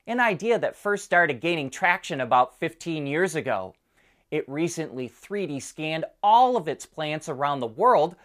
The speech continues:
so it could recreate them virtually. By combining this data with technology from nvidia, it can make exact digital twins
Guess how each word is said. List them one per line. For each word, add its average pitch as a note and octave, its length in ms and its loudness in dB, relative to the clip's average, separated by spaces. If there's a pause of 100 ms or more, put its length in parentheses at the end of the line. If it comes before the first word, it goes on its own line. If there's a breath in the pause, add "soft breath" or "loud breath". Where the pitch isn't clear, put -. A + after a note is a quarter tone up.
(120)
so A3 260 2
it G3+ 100 -2
could F3+ 160 0
recreate F#3+ 760 -2
them E3+ 220 4
virtually. E3+ 720 0 (500 soft breath)
By D#3+ 160 8
combining E3 640 4
this C#3 200 -2
data E3 360 2
with C3+ 180 -4
technology C#3+ 720 0
from C3+ 220 -2
nvidia, B2+ 640 2 (360 soft breath)
it F#3+ 140 0
can E3+ 180 0
make F#3 300 -2
exact C#3+ 640 -2
digital D#3 380 0
twins D#3 480 -6